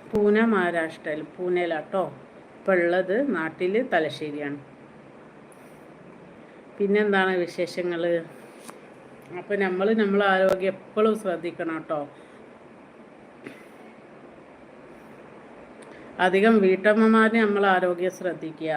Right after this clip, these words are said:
എന്താ വെച്ചാൽ എന്തെങ്കിലുമൊക്കെ വന്നിട്ടുണ്ട് വെച്ചെങ്കിൽ ബുദ്ധിമുട്ടാണ്. പിന്നെ മിക്ക രാത്രി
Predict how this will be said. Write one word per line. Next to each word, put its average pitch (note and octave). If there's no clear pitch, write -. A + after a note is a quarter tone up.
എന്താ D#3+
വെച്ചാൽ E3+
എന്തെങ്കിലുമൊക്കെ E3+
വന്നിട്ടുണ്ട് F3+
വെച്ചെങ്കിൽ E3+
ബുദ്ധിമുട്ടാണ്. E3
പിന്നെ G3+
മിക്ക G3+
രാത്രി A3+